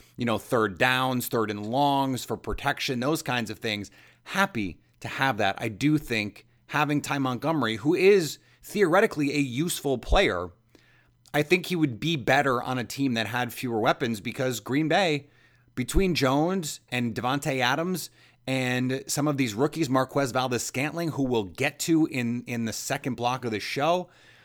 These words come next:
I, I think he, he would just be in a better position somewhere else to succeed.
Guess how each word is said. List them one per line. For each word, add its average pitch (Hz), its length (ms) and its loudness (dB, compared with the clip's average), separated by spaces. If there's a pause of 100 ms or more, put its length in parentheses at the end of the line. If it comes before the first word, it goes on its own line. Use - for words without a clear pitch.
(600)
I, 160 100 -2
I 147 180 -2
think 180 580 0 (440)
he, 151 200 -10
he 131 160 -2
would 143 200 2
just 151 320 0
be 143 140 2
in 135 60 2
a 123 60 0
better 123 340 0
position 104 540 2
somewhere 131 640 0
else - 500 -6 (680)
to 113 100 -4
succeed. 90 720 -4